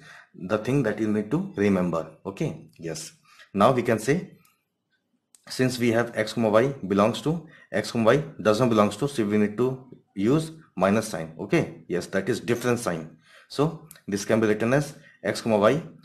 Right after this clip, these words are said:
belongs to A into C minus B into C. Okay, that is difference of B into C from A into C. Okay,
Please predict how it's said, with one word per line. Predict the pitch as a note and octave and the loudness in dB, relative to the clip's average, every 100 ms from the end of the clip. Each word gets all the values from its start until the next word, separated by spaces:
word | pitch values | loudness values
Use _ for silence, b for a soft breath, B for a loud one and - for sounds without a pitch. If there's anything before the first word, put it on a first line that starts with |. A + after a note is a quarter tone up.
| - | -10
belongs | G2 G#2 A2 - | 0 2 2 -2
to | D3+ - | -6 -4
A | G2+ A#2+ D#3 - - | -2 0 0 -6 -8
into | G#2 - | -8 -6
C | G#2+ - D#3+ F3 b b b b - | -6 -2 -2 -4 b b b b -4
minus | G2+ A2 D#3 F3 - - _ - | 4 6 6 2 -2 -14 _ -2
B | G#2 A#2 | 2 2
into | G#2 G#2 D3+ D#3+ - | 0 0 -2 -4 -14
C. | - F2 D#2+ - - | -14 -12 -14 -16 -10
Okay, | G2+ | -2
that | D3 G2 G2+ | 0 0 0
is | C#3 - B B B | -2 -4 B B B
difference | G2 A#2+ C3+ C3 | -4 0 -2 0
of | B2 | 0
B | G#2+ A#2 | 2 2
into | A#2 A2+ | 0 -4
C | - E3 G3 - B B _ _ | -2 -2 -4 -10 B B _ _
from | - C#3+ F#3+ - - - | 4 6 6 -2 -12 -2
A | A2+ G#2+ | 0 2
into | G#2+ G2+ | 0 -4
C. | - F2 D#2 _ | -8 -14 -18 _
Okay, | A2+ E3 D3+ - | -4 -4 -4 -8